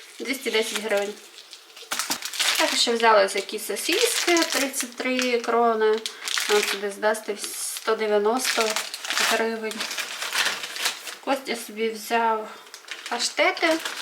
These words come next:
Я не знаю, по чому вони такі от. Гусині. Гусячі, здається, всі. Ні, не всі.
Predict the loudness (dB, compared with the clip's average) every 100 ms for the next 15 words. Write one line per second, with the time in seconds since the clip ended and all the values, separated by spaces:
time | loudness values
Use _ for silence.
0 | -8 -6 -8 -10 -18 -20 -12 -2 2 4
1 | 2 2 2 0 -4 -4 -2 -2 -2 -4
2 | -4 -8 -12 -8 -4 -4 -6 -12 -20 -20
3 | -10 -4 -2 2 2 0 -2 -4 -2 -2
4 | -2 -4 -6 -8 -10 -14 -16 -6 -4 -2
5 | -4 -6 -6 -4 0 0 2 0 -2 -4
6 | -6 -8 -6 -4 -4 -4 -10 -10 -10 -12
7 | -8 -2 0 0 -2 -4 -4 -6